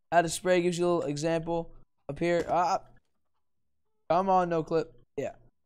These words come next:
Basically tells you how to go down, sweep a little bit to the right, hook left, go, uh, up a little bit, do this weird, like, semicircle, cut back left.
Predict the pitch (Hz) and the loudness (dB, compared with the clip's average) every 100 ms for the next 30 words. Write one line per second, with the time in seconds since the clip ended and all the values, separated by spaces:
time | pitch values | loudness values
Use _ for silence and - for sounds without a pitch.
0 | _ _ _ 214 208 196 214 202 202 190 | _ _ _ 0 2 4 4 4 6 8
1 | 185 180 175 180 180 175 208 180 190 190 | 8 4 6 4 4 0 -2 0 2 2
2 | 175 180 180 175 175 175 175 - _ _ | 0 -2 6 8 10 8 2 -14 _ _
3 | - 185 156 175 175 170 - - _ _ | 0 0 6 12 12 12 2 -20 _ _
4 | _ _ _ 165 170 160 156 147 147 143 | _ _ _ 6 8 8 8 8 6 4
5 | 151 170 180 165 175 - - 160 156 151 | 0 2 2 6 4 4 -2 -2 -2 -4
6 | 147 160 160 147 139 127 - 180 175 165 | 0 0 2 0 -2 -4 -4 -2 -2 -2
7 | - 180 180 185 180 - _ _ _ _ | 0 0 0 0 -2 -12 _ _ _ _
8 | 151 147 - 123 120 - - | -2 0 0 -2 -6 -8 -14